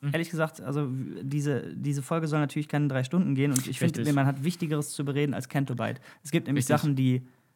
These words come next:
Speaker 2: schlecht sind und die gut sind und alles ist interessanter als Canto Bight.
Speaker 1: Ja, richtig. Also ich mein,
Speaker 2: <laughs>
Speaker 1: ähm, klar, man könnte, sagen wir so, man könnte natürlich jetzt Schritt für Schritt sehr, sehr viele Sachen rauspicken, kritisieren, äh, rauspicken und auch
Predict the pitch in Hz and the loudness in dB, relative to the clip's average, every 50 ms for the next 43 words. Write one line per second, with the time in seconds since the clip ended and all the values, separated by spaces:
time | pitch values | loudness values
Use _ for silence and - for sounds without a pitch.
0 | _ _ _ _ - - - 156 160 202 - - - 185 190 196 202 196 - - | _ _ _ _ -6 -2 2 2 2 2 2 -2 -2 0 2 4 2 2 2 0
1 | 151 135 135 131 147 175 196 185 - - 180 180 - - 139 - - 151 160 151 | -2 0 0 2 4 4 4 4 4 2 2 2 2 2 0 2 2 2 2 2
2 | 147 143 151 147 - 135 - 139 131 131 117 120 - - - - 117 110 - - | 0 0 0 -2 -2 -2 0 0 2 0 0 -2 -4 -6 -6 -6 -6 -8 -8 -8
3 | - 135 - - - - 147 151 143 139 151 156 - 135 117 117 113 - - 131 | -8 -8 -8 -12 -4 2 4 6 6 6 4 2 2 0 4 6 6 6 6 8
4 | 147 160 165 165 156 - - - - - - 147 147 147 147 147 147 147 151 - | 8 8 8 8 6 4 -2 -12 -20 -6 2 4 6 8 8 8 8 6 4 4
5 | 147 - 180 151 131 - - 170 170 170 165 - - _ _ _ - 131 139 147 | 6 6 8 8 8 8 8 8 8 8 6 2 -4 _ _ _ 0 4 4 4
6 | 143 127 123 113 117 117 160 160 147 139 131 139 135 131 131 131 120 - - - | 4 4 4 4 4 4 4 2 4 2 2 2 2 2 2 0 0 0 -2 -4
7 | 127 - - 135 - 131 - - 139 127 120 117 123 131 135 127 131 123 - 139 | -4 -4 -4 -4 -2 -4 -2 0 -2 -2 0 2 4 4 4 4 2 0 0 0
8 | 123 117 123 120 - 123 113 120 123 - - 127 120 117 117 - 127 117 120 110 | 2 2 2 0 2 2 2 2 0 0 -2 -2 -2 -2 -4 -4 -4 -4 -2 0
9 | 123 139 151 151 147 151 147 - 113 104 98 104 113 117 - - - 113 - 117 | 2 2 2 2 2 0 -2 -4 -6 -6 -4 -2 -4 -4 -4 -4 -6 -4 -2 -2
10 | 104 107 107 98 95 - | -2 -2 -2 -4 -4 -6